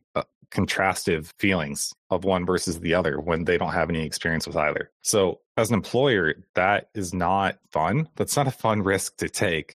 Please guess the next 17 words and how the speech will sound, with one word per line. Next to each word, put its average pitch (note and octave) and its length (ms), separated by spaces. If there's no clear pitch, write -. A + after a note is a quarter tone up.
on F2+ 260
new F#2 160
people D#2 440
and F2+ 160
say, E2+ 420
"Yeah, D#3 200
sure, C3+ 400
we G#2+ 240
will B2 240
do F#2+ 300
all G2 180
the G2 100
hard G2+ 280
work E2+ 440
of E2+ 540
training F#2 360
you D#2+ 320